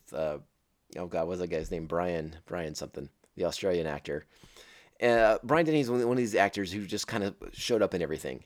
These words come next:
and, and he recently passed away, and, and that's sad. So we wanted, I wanted to mention that to you guys. Uh, so if you, if you get to watch F X again, think fondly of, of, of Brian Dennehy. Or if you watch First Blood again, which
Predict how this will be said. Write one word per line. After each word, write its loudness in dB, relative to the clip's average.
and, -2
and -4
he -6
recently -4
passed -4
away, 0
and, -6
and -6
that's -4
sad. 0
So -8
we -4
wanted, -6
I -6
wanted -8
to -8
mention -10
that -10
to -14
you -12
guys. -10
Uh, -8
so -6
if -10
you, -4
if -8
you -6
get -2
to -8
watch -4
F -6
X -4
again, -8
think -8
fondly -6
of, -8
of, -12
of -12
Brian -8
Dennehy. -12
Or -2
if -4
you -4
watch -4
First -6
Blood 0
again, -2
which -6